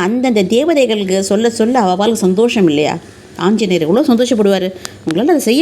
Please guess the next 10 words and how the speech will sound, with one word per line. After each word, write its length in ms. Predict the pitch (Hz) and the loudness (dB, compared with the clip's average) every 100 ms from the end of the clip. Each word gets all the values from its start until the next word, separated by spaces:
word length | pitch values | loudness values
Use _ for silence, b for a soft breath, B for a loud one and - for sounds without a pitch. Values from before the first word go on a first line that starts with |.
| 294 | 2
முடியுமே, 340 | 226 285 233 196 196 | 2 2 0 -4 -6
அது 140 | 165 | -2
என்ன 120 | 185 233 | -2 -2
பெரிய 220 | 202 285 | -2 -2
விஷயம் 280 | 254 247 196 | -2 0 0
இல்லையே, 260 | 185 175 180 - | 2 0 -2 -4
இல்லையா? 280 | 233 294 330 226 B B B - | 0 2 0 -2 B B B -4
முதல்ல 240 | 202 269 302 | -2 -2 -2
சப்ஸ்கிரிப்ஷன் 540 | 190 - 226 214 196 175 | -4 -2 -4 0 0 0
பண்ணுங்க 280 | 170 165 | -2 -2